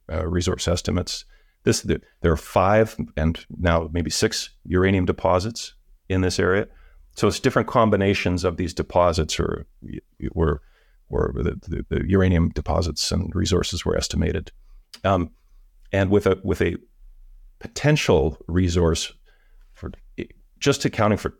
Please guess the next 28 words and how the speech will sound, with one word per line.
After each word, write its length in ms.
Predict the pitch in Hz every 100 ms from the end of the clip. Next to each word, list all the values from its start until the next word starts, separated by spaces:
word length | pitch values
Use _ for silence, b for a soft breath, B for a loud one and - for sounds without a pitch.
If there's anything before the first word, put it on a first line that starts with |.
| _ -
two 420 | - 147 110 85
or 140 | 87
including 380 | 87 - 98 85
two 280 | - 160 147
of 120 | 104
the 80 | 90
five 280 | - 85 82
deposits 520 | - - 85 87 -
of 80 | 85
up 100 | 87
to 100 | 87
sixty-three 540 | - 92 90 82 90
point 260 | 82 82 82
eight 160 | 90
million, 380 | 80 87 87 82 - _ _ _ _
uh, 120 | 71
pounds 340 | 76 90 85 80
of 80 | 85
uranium, 380 | 87 87 87
according 340 | - - 80 82
to 80 | 78
these, 320 | 78 - - -
these, 360 | 82 78 -
uh, 180 | 82 85 - _ _
historic 320 | - - 85
documents. 440 | 80 80 80 - -
So, 360 | - 98 69 - _ _ _ _ _ - -
uh, 300 | 80 76 71